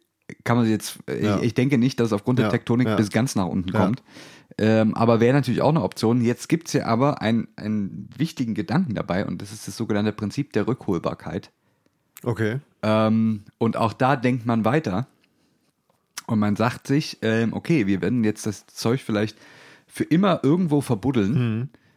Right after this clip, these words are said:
Speaker 1: ähm, wo keiner mehr rankommt, aber damit nehmen wir auch einer vielleicht besser entwickelten zukünftigen Generation,
Speaker 2: Ja.
Speaker 1: die vielleicht sogar Technologien hat, um das Zeug entweder nochmal weiter zu benutzen oder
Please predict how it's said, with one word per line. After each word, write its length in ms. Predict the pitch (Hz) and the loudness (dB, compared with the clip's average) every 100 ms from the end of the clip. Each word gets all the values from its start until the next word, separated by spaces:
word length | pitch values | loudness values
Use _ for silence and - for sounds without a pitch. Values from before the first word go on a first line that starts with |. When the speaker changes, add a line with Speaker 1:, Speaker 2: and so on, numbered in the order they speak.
| _ - | _ -4
Speaker 1:
ähm, 220 | 110 110 | 0 0
wo 80 | 104 | 0
keiner 260 | 123 139 | 0 0
mehr 140 | 131 104 | 0 0
rankommt, 460 | 131 139 98 117 - | -2 -2 -4 -4 -2
aber 180 | 104 107 | 0 2
damit 420 | 101 120 - - | 2 0 -2 -6
nehmen 340 | 80 101 143 | -4 0 2
wir 140 | 143 - | 2 2
auch 240 | 107 113 | 2 0
einer 360 | - 104 101 92 - _ - - | -4 -2 -2 -2 -8 _ -20 -20
vielleicht 460 | - - 95 107 - | -12 -4 -2 -4 -2
besser 320 | 139 - 156 | -2 0 -2
entwickelten 560 | 110 - 127 123 117 104 | -2 -2 -2 -2 -2 -6
zukünftigen 640 | - 160 139 131 - 104 | -4 -4 -4 -6 -6 -4
Generation, 600 | 98 95 90 87 - 107 | -4 -4 -4 -4 -2 0
Speaker 2:
Ja. 200 | 131 120 95 - - | 2 0 -2 -10 -6
Speaker 1:
die 80 | |
vielleicht 360 | 107 113 107 110 | -2 0 0 0
sogar 400 | 113 98 92 85 _ | -2 0 0 -2 _
Technologien 640 | - 107 113 101 95 135 160 | -8 -4 -2 -4 -2 -2 0
hat, 220 | 101 101 | 0 -2
um 140 | 110 104 | -4 -2
das 300 | 101 - - | -4 -6 -2
Zeug 340 | 107 101 - _ _ _ _ _ _ | 0 -2 -8 _ _ _ _ _ _
entweder 320 | 127 120 123 110 | -2 0 2 2
nochmal 420 | 107 107 92 - | 2 0 0 2
weiter 220 | 107 160 | 2 2
zu 140 | - | 0
benutzen 500 | 120 120 143 - 180 - | -2 0 0 -2 -4 0
oder 480 | 120 143 147 139 | 2 4 4 4